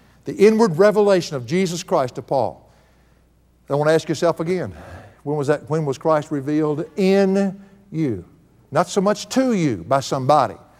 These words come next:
but in you, in the inside of your life. In, in, he just revealed himself. And by the way, he revealed himself in Paul at salvation, and now he's revealing himself through Paul in sanctification. What was Paul's, what was God's purpose for Paul?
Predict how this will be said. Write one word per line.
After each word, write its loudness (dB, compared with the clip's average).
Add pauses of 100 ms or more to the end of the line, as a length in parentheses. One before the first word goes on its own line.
(140)
but 2
in -4
you, -4
in -2
the 0
inside 2
of 0
your 2
life. 4
In, -4
in, 2 (140)
he 2
just 2
revealed 0
himself. -4
And -12
by 4
the 2
way, 2 (360)
he 0
revealed 4
himself 2
in -4
Paul 2
at -4
salvation, 0 (260)
and -8
now 0
he's -2
revealing 2
himself -4
through -2
Paul -2 (420)
in -4
sanctification. -6 (580)
What 0
was -4
Paul's, 4 (260)
what 0
was -6
God's 0
purpose 0
for -4
Paul? 0